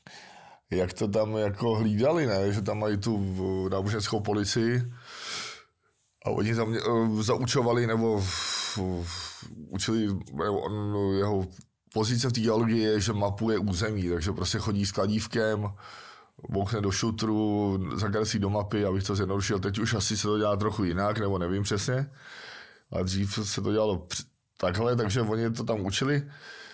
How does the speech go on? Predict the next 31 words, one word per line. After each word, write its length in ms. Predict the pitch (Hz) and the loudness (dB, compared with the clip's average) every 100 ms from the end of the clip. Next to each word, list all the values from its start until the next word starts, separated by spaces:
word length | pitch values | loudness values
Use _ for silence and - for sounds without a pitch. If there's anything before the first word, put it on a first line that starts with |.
| - _ _ - | -20 _ _ -6
No, 520 | 101 117 156 165 - | -2 2 2 2 0
a 80 | - | 0
tak 140 | 131 | 2
jsem 120 | 123 135 | 2 2
se 100 | 147 | 0
optal, 240 | 139 147 | 2 2
jestli 540 | 143 123 165 156 151 - 110 117 | 2 2 2 2 2 0 0 0
s 180 | 120 - | 0 0
těma 320 | 139 143 147 - | 0 2 0 2
íránskýma 500 | 127 131 131 147 143 | 2 2 2 0 2
geologama 840 | 117 117 131 135 143 143 139 139 | 2 4 4 4 4 4 4 4
prostě 680 | 131 120 123 120 - 135 127 | 0 0 0 0 0 2 2
se 140 | 123 | 2
dostali 400 | 123 117 139 127 | 2 0 2 2
na 100 | 117 | 2
nějakou 640 | 113 110 107 127 123 113 101 101 - - - - - - - _ | 2 2 2 2 2 2 0 -4 -8 -18 -18 -16 -16 -16 -20 _
kamarádskou 1400 | 117 123 127 123 117 - 127 120 110 107 98 95 87 92 | 2 4 6 6 4 2 2 4 4 2 2 0 -2 -2
nótu, 500 | 107 117 123 123 123 | 2 4 2 2 2
nebo... 560 | 117 113 120 117 - - _ _ _ | 2 2 2 0 -4 -16 _ _ _
a 60 | 95 | -2
on 160 | 117 | 2
říkal, 280 | 123 120 139 | 0 2 2
no 80 | 117 | 2
nejdřív 400 | 113 127 185 - | 2 0 0 0
ne, 320 | 208 156 170 196 | 2 2 2 0
protože 420 | 156 151 143 143 | 0 0 2 2
s 160 | 135 | 2
nima 200 | 143 131 | 2 0
chodil 300 | 123 131 131 | 2 2 2
tady 180 | 127 131 | 2 2
ten 360 | 135 131 110 | 2 2 0